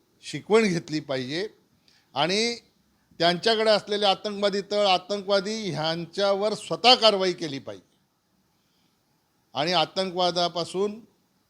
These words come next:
पाकिस्तानला मुक्त केलं पाहिजे. भारताची मानसिकता जी आहे, आता जर पाकिस्ताननी ह्याचं उत्तर देण्याचा प्रयत्न केला,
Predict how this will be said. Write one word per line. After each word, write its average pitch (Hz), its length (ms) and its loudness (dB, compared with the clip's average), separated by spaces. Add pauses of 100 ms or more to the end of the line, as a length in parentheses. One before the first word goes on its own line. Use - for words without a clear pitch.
पाकिस्तानला 175 680 -4
मुक्त 170 360 -4
केलं 160 300 -2
पाहिजे. 143 480 -4 (580)
भारताची 151 840 -2
मानसिकता 175 680 -2
जी 160 200 -4
आहे, 147 360 0
आता 175 360 -2
जर 175 280 -2 (300)
पाकिस्ताननी 165 800 -6 (640)
ह्याचं 143 380 -8
उत्तर 180 340 0
देण्याचा 170 420 -4
प्रयत्न 185 460 -2
केला, 127 360 -4